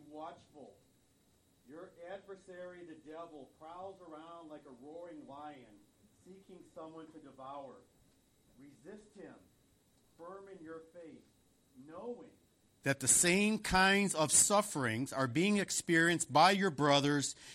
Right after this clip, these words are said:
throughout the world. And after you have suffered a little while,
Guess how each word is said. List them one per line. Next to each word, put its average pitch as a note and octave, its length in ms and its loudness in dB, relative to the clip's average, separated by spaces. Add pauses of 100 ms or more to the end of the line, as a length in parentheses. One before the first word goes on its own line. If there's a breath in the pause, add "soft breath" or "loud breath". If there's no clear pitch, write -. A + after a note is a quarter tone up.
(100)
throughout C3+ 440 6
the D3+ 80 0
world. C#3+ 500 4 (1000 soft breath)
And G#2 120 -2
after D3 280 4
you E3 140 4
have D#3+ 180 4
suffered E3+ 440 2
a C#3+ 60 4
little F#3+ 360 6
while, B2 500 6